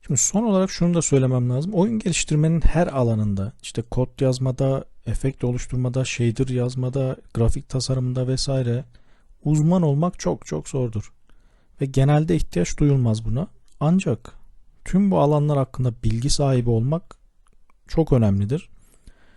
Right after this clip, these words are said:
İşte solo, yani kendi başına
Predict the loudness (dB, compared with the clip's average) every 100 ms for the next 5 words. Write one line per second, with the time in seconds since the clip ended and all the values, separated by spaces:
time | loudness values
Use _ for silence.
0 | -20 _ _ -12 -6 -4 2 6 6 6
1 | 2 -10 -20 _ _ -6 -4 -2 -2 -2
2 | 0 -2 -2 -4 -4